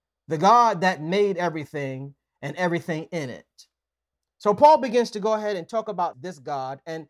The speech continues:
he's creating a picture of this unknown God that supersedes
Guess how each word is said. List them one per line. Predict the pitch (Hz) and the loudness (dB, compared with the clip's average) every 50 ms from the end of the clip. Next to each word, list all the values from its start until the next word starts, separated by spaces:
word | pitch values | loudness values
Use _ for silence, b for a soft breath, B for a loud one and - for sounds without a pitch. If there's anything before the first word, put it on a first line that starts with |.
| _ _ - | _ _ -12
he's | 208 202 185 | -12 -12 -12
creating | - - - 202 214 262 302 294 226 | -12 -8 -4 -2 -2 -2 -2 -4 -6
a | 190 | -6
picture | - - - 220 208 - - 139 135 131 131 _ _ _ _ - | -8 -6 -8 -8 -8 -8 -10 -10 -10 -10 -12 _ _ _ _ -6
of | 160 160 123 120 123 | -6 -6 -6 -6 -6
this | 170 170 - - - | -6 -8 -8 -8 -4
unknown | - 202 233 247 220 185 170 160 160 151 127 | -2 -2 0 0 0 -2 -2 -4 -4 -6 -2
God | 156 170 165 127 107 104 107 113 - _ _ _ _ _ - | 0 0 0 0 -2 -4 -10 -14 -18 _ _ _ _ _ -2
that | 175 175 180 180 - - | 0 0 0 0 -4 -10
supersedes | - - - 294 247 - 202 190 - - - 269 226 185 160 147 151 143 - - | -8 -4 -2 -2 -2 -2 -4 -6 -6 -8 -8 -6 -6 -6 -8 -12 -14 -18 -20 -20